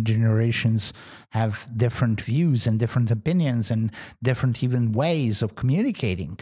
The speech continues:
between themselves and with the world. So, uh, two things. Provoke in a normal way. Be provocative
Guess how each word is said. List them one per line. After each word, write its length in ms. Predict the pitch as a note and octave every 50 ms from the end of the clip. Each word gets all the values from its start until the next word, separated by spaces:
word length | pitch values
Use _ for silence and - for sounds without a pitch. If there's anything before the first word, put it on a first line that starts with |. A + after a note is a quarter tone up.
| - - - - _ _ _ - - - _
between 400 | A#2 A#2 - - D3 C#3+ C3+ B2
themselves 680 | B2 A#2+ A#2 - - - E3+ F3 C#3 A2+ A2 G#2+ - -
and 240 | - D#3 D#3+ F#3 F#3
with 140 | E3 B2 G2+
the 60 | G2+
world. 440 | G2 F#2+ D#2 C2 - - - - - - _ _ _ _ - - - - - - - - - - - - - - - - - _ _ _
So, 440 | - - - F#3+ F3+ D3 A2 F#2 E2+ - - - - - - _ - _ -
uh, 560 | C3+ C3+ C3 C3 C3 C3 C3 C3 C3 C3 B2 - - _ _ - -
two 140 | - F#3+
things. 540 | E3+ - F#3+ C#3+ A2+ G#2 F#2+ - - - - - - - - - - _ _ _ _ _ _ _ _ _
Provoke 680 | - D3 C3+ A2 C#3 C3 D#3 A3 - - - - - - - - - - _ _ _ _ _ _ _ -
in 140 | C3 A#2+
a 40 | A2+
normal 440 | A2 G#2+ G2+ G2+ G2+ G2+ G2 G2+ G#2
way. 380 | G2 F#2+ F#2 F#2+ G#2 C3 F3+ - - - _ _ - - - - - - - - B2
Be 140 | A#2 C3 B2
provocative 760 | - - B2+ C3 B2+ A#2+ - - B2+ C3 B2+ B2+ A#2+ A#2+